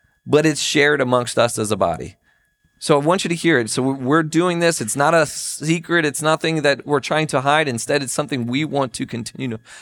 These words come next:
find ways to invest in what we want God to believe God's calling us to, okay? So if you have any questions,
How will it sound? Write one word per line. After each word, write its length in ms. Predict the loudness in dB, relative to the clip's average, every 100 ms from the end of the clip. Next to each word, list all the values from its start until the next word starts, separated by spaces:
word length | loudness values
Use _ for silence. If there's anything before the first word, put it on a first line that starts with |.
| -14
find 320 | -2 0 2
ways 180 | 2 0
to 120 | -2
invest 420 | -2 0 0 0 -4
in 280 | -4 -4 -10 _ _ _ _
what 160 | -2 0
we 100 | -2
want 480 | 0 0 0 -4 0
God 280 | 0 0
to 100 | -4
believe 420 | -6 -4 -2 -4 0
God's 220 | 0 0
calling 300 | -4 -4 -4
us 140 | -8 -8
to, 240 | -10 -12 _ 0
okay? 180 | 0 -2 -14 -18 -18 -20 -2
So 200 | 4 4
if 80 | 4
you 100 | 2
have 280 | 2 2
any 120 | 2 2
questions, 640 | 2 2 0 -8 -8